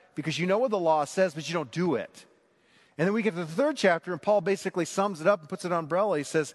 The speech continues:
"Listen, there's no <laughs> one righteous, not one, not one. All have sinned, and all have fallen short of the glory of God."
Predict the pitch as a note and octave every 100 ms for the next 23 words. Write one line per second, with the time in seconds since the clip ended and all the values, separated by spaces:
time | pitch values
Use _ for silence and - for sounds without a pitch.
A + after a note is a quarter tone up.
0 | - - - G#3 - A2+ - - - F3
1 | G3 D#3+ F3 F3 - G3+ F#3 F3 E3+ F3
2 | F3+ - C#3+ G2+ - E3 E3+ D#3+ D#3+ D3+
3 | A2+ D#2+ - _ - C#3+ C#3+ F3 C3+ A#2+
4 | F2 - _ _ _ - D3 F3 G#3+ G#3
5 | F#3 - A#2+ G#2 G#2+ B2 - _ - A#2+
6 | A#2+ D3+ D#3 D3 C#3 C3 C3 - B2 B2
7 | A#2+ A#2 A#2 A2 G#2+ A2+ G#2+ E2 D2